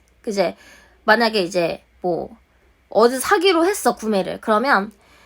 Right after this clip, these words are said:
결제를 이제 주민센터 직원이 나가서 결제를 대신 해주는 거예요. 그래서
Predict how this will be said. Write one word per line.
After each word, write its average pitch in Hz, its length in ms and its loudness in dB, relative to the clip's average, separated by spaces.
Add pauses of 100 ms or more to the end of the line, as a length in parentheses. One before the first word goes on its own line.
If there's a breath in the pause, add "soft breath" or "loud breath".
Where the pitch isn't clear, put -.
(140 soft breath)
결제를 269 920 2
이제 190 180 -4
주민센터 294 840 2
직원이 220 400 -2
나가서 196 380 0
결제를 214 460 -2
대신 214 280 -4
해주는 302 300 -6
거예요. 170 380 -4
그래서 269 260 -6